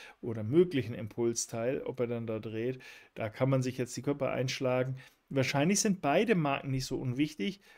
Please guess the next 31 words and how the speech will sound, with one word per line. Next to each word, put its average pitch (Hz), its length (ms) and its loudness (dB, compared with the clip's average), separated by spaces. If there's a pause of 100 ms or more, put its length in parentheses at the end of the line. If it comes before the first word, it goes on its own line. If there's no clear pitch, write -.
(120)
weil 131 100 2
die 139 60 2
Fibonacci-Trader 165 880 2
sagen, 160 380 2
„Ich - 180 -6
wusste 131 240 -6
gar 139 140 2
nicht, 113 160 -6
das 107 100 -10
ist - 100 -16
Elliott, 180 380 -4
habe 117 120 -8
ich 113 60 -8
noch 117 60 -8
nie 117 140 -6
gehört.“ 113 320 -4 (340)
Und 117 140 -6
die 131 100 0
Elliott-Trader, 151 720 2
gut, 120 180 -4
die 123 80 -6
kennen 160 260 -2
Fibonacci, 127 600 -2
aber 127 120 0
die 127 80 -2
sagen, 117 300 -6
„Ah, 123 140 -6
ist 131 80 0
ein 120 60 -4
bisschen 120 200 -2
ungenau, 139 540 -2